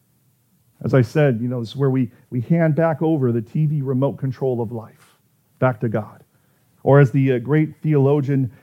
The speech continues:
uh, Carrie Underwood once said, "Jesus, you just take the wheel. Take it back. I don't want it. I don't know how to drive life,"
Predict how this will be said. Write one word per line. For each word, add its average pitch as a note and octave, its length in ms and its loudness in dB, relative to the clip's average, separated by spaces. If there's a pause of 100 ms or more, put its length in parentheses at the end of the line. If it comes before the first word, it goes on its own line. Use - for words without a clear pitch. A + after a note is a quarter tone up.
(100)
uh, A#2+ 140 2
Carrie C#3+ 340 2
Underwood C#3+ 380 0
once C3 240 0
said, C3+ 240 -2
"Jesus, D3 420 0
you D#3 60 -4
just C#3 180 -6
take C#3 200 -4
the C#3 60 0
wheel. A#2+ 280 -2 (560)
Take C#3 140 4
it D#3 80 0
back. - 280 -6 (460)
I A2+ 140 -4
don't C3+ 120 4
want B2 260 2
it. - 60 -14 (380)
I A#2 100 0
don't C#3+ 120 4
know D3 100 4
how C#3 120 2
to C3 80 0
drive B2 280 0
life," G#2+ 400 -8